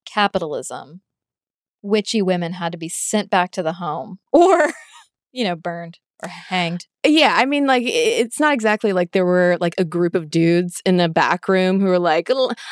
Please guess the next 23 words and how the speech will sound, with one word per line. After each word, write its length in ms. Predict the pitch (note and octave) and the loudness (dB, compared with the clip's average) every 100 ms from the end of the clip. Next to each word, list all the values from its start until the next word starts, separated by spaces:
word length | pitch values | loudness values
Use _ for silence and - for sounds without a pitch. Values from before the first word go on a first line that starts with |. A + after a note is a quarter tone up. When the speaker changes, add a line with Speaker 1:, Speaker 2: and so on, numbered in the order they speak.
| - | -4
Speaker 2:
uh, 280 | - F#3 F#3+ | 0 2 2
capitalism's 680 | F#3+ E4+ G3 F3+ E3+ F3 F3+ | 2 -2 0 0 0 -2 -4
coming, 320 | - F3+ F#3+ | -4 0 0
see? 400 | F#3+ A#3 A3+ C4 | 0 0 0 0
Let's 380 | C4+ A#3 C4+ - A#3+ - | 0 2 0 0 -4 0
<laughs> 160 | A4 | 0
burn 240 | A#3+ B3+ B3+ | 2 0 0
all 180 | C4+ C#4+ | 0 0
the 140 | D4+ | -2
witches, 440 | E4+ - F#3 F3+ | -4 -6 -6 -4
right? 380 | G3+ G3+ A3+ D4+ | 0 2 2 0
Huh?" 540 | D4 C4+ F3+ F#3 A3+ B3 - - - | 0 -2 -2 -2 -4 -8 -18 -20 -2
<laughs> 360 | C#4+ D4+ D4+ C#4 | 0 4 2 2
Um, 260 | A3+ G#3+ A3+ B4+ A4+ - | 0 0 -4 -6 -6 0
but 200 | B3+ G#3+ | 0 0
she 320 | - C4+ C4+ | -6 -2 0
more 340 | G#3+ A3+ A3+ A3+ | 2 2 2 0
sees 400 | - F#3 G3 F#3 | -4 -2 0 0
it 140 | F3 | 0
as, 180 | E3+ E3 | -2 -2
like, 320 | D#3 D#3 E3+ | 0 0 0
you 80 | G3 | 0
know, 140 | E3+ | 0